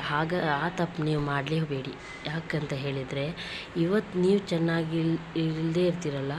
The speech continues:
ಆವಾಗ ನೀವು ಚೆನ್ನಾಗಿರೋ ಟೈಮಲ್ಲಿ ಅವ್ರು ಹೇಳ್ತಾರೆ.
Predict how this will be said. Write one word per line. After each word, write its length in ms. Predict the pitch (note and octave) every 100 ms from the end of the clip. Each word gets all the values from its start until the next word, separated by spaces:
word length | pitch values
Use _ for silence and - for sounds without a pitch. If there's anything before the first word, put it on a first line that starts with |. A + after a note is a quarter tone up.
| - D#3
ಆವಾಗ 340 | D#3+ E3+ E3+ C#3+ D3
ನೀವು 140 | F3+ F3+ F3+
ಚೆನ್ನಾಗಿರೋ 640 | E3 E3 F3 D#3 D#3 F3 F3
ಟೈಮಲ್ಲಿ 420 | D3+ C#3 C3+ C#3+
ಅವ್ರು 140 | E3+ E3
ಹೇಳ್ತಾರೆ. 460 | C#3+ C3+ C#3 C3